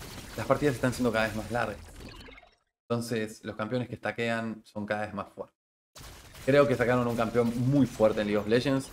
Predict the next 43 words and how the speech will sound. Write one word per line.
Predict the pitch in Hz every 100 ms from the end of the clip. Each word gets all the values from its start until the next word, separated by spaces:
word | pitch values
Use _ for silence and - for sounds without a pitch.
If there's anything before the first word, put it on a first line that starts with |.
| 110
Va | 107
a |
haber | 110 101
que |
darle | 101 98 98
un | 95
try, | - 117 135 -
sí | - - 98
o |
sí. | 85 110 147 165 - - - - -
Eh, | 104 101
vamos | 117 127
a | 104
traer | 104
una | 101
partida. | 95 92 - 120 117 - - - - - - - -
Sí. | 135 156 175 - - _ -
Denme | 117 123
un | 113
tiempito | 104 98 131 143 127
porque | 101
les | 95
voy | 101
a | 104
armar | 104
una | 101
buena | 98 101 98
guía. | 110 139 131
No | 110
quiero | 107 113
ser | 110 104
el | 101
primero | - 107 110 110
en | 104
sacarla | - 107 110 113 117 117 110
y | 98
que | 104
por | - 98
ser | - 104
el |
primero | 104 104 104
en |
sacarla | 98 98 101 104 104 104 104